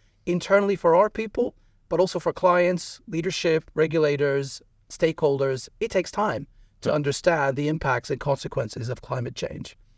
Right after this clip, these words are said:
Speaker 2: And one of the things we often see come out of cops is, is regulation and policy. And do you have any, uh,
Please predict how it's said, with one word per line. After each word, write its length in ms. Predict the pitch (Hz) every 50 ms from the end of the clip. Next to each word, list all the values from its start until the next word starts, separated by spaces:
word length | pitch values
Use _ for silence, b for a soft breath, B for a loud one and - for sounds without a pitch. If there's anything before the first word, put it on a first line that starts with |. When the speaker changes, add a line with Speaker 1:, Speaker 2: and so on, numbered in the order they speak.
| - - _ -
Speaker 2:
And 260 | 180 185 208 214 208
one 140 | 196 226 254
of 80 | 254 208
the 100 | 202 156
things 240 | - 156 147 127 113
we 80 | 135
often 200 | 127 113 - 120
see 180 | - 123 117 110
come 180 | - 113 110
out 140 | 113 113 113
of 160 | 110 104 - - _ _ _ - -
cops 400 | - 120 127 - - - - -
is, 260 | 123 113 98 101 - -
is 160 | - 101 101
regulation 540 | 107 127 127 117 123 117 117 113 - - 113
and 100 | 101 -
policy. 400 | - 104 104 101 - - 104 104
And 120 | 107 107
do 100 | - 170
you 80 | 185 185
have 180 | 175 160 139
any, 240 | 139 135 123 120 120
uh, 80 | 113